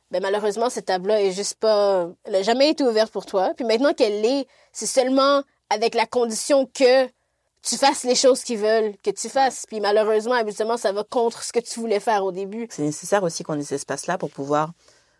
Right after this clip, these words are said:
Speaker 2: juger de nos propres, nos propres critères esthétiques, nos propres, nos pro-,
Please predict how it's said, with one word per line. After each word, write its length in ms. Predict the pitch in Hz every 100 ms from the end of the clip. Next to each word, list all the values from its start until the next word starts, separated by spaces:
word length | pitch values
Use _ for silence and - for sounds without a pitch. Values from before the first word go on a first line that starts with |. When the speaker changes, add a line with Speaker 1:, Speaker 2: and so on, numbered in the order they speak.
| _ _
Speaker 2:
juger 300 | - 143 151
de 160 | 165 147
nos 140 | 139
propres, 540 | 135 - 147 - 139 135
nos 120 | 135
propres 340 | - 151 -
critères 480 | 147 151 - 143 151
esthétiques, 520 | 139 - 135 165 165
nos 80 | 147
propres, 460 | 139 147 - 143 135
nos 140 | 135
pro-, 220 | 127 -